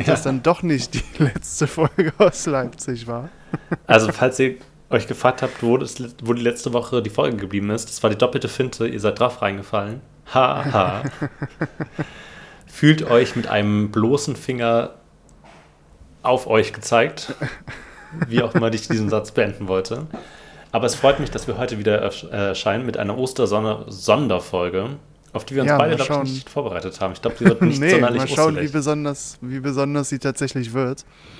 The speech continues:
Speaker 2: Ähm, ja, nach einer Woche sind wir neu auferstanden. Man könnte hier wieder einen, einen Gedankenstrich machen bei dieser Folge, weil die Ära Leipzig für Jakob Leue vorbei ist.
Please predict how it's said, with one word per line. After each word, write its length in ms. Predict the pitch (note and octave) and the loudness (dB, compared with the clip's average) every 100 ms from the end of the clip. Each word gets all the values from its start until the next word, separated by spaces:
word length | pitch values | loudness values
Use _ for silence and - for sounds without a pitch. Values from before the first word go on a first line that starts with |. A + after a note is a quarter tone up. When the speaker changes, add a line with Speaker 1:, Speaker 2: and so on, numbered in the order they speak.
| - - - - - - _ - | -20 -20 -20 -20 -20 -20 _ -2
Speaker 2:
Ähm, 760 | C3+ C3+ C3+ C3+ C3 B2 - C3+ | 0 2 0 0 0 -2 -4 2
ja, 240 | E3 C3+ | 4 4
nach 180 | B2+ - | 2 0
einer 240 | D3+ D#3+ | 0 2
Woche 160 | D3+ D3 | 0 -2
sind 200 | C3+ C#3 | -4 -2
wir 100 | C#3 | -2
neu 280 | C3 C3+ C3 | 0 0 2
auferstanden. 720 | A2 D3 C3+ C#3+ D3 D3 A2+ | 0 0 -2 -2 -2 -2 -2
Man 140 | C3 C3 | -4 -2
könnte 280 | D#3 D#3 | -2 -2
hier 240 | C#3+ E3 F3 | -4 -4 -2
wieder 180 | F3+ D3+ | -2 -2
einen, 300 | D3 C#3 - | -2 -4 -4
einen 140 | B2+ | -6
Gedankenstrich 800 | B2 B2+ D3 C3+ D#3+ - D#3 - | -4 -2 -2 -4 -8 -6 -6 -4
machen 260 | D#3+ D#3 D3+ | -6 -6 -6
bei 100 | B2 | -6
dieser 240 | B2+ C3+ | -4 -6
Folge, 460 | - C3+ C#3 C#3 C#3 _ _ _ _ _ _ _ - - | -6 -4 -2 -2 -6 _ _ _ _ _ _ _ -20 -20
weil 520 | A2+ A#2+ A#2+ B2+ B2 | -10 -6 -4 -4 -6
die 380 | A2+ A#2+ A#2 A2+ - | -8 -8 -8 -8 -6
Ära 480 | C#3 D#3 D3 C#3 C3 | -2 -2 0 -2 -2
Leipzig 760 | C3 D3 - - C#3 C3+ - | -2 -4 -6 -10 -10 -10 -10
für 100 | C3 | -8
Jakob 400 | B2+ C3 - B2 | -6 -6 -6 -8
Leue 260 | A#2 B2 A#2+ | -6 -6 -8
vorbei 440 | - A#2 A#2+ B2+ | -10 -10 -8 -6
ist. 280 | B2 D3+ | -6 -8